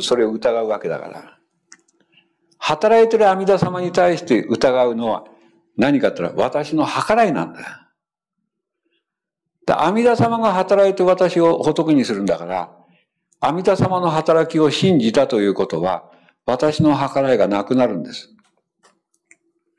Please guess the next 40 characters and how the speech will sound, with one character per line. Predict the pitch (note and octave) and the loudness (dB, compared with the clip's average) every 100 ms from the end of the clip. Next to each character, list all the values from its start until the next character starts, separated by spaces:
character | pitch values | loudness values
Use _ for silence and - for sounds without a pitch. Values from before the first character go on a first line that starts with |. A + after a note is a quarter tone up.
| _ | _
だ、 | - | -2
名 | A2 E3+ | 2 4
号 | B3+ C4 A3+ E3+ C#3 A#2+ | 6 4 4 2 2 2
を | A2 | 0
聞 | - | -4
く | C#3 B3 | 0 0
っ | |
て | B3 C#3+ | 2 -2
こ | G#2+ | 0
と | G2 F#2+ | 0 2
は、 | G#2+ A2+ F2 - - _ _ _ - | 2 0 -4 -12 -20 _ _ _ -4
私 | B2 F3+ F3+ | 0 0 0
の | F#3+ F3+ | 0 0
計 | D#3+ D#3 F#3 | 0 0 2
ら | F#3 | 2
い | |
が | D#3+ | 2
な | A#2 A#2 | 2 0
く | C#3+ | 2
な | E3 | 2
る | G#3 | 2
っ | |
て | A3 | 0
こ | D3 | 0
と | A2 | 0
な | E2+ | -4
ん | - | -10
で | |
す。 | - - - _ _ _ _ _ - - _ _ _ _ _ _ _ _ _ _ _ | -14 -12 -14 _ _ _ _ _ -20 -20 _ _ _ _ _ _ _ _ _ _ _
な | - A#3+ | 0 2
ん | G#3+ | 2
で | D#3+ | 2
名 | F3+ | 4
号 | F#3+ E3 D3 | 4 4 2
を | B2+ | 0
聞 | - | -4
く | - | -4
と | C3 F3+ F3+ - - | 2 2 2 -8 -6
私 | C#3 C3 C3 | -2 0 2
の | C#3 | 2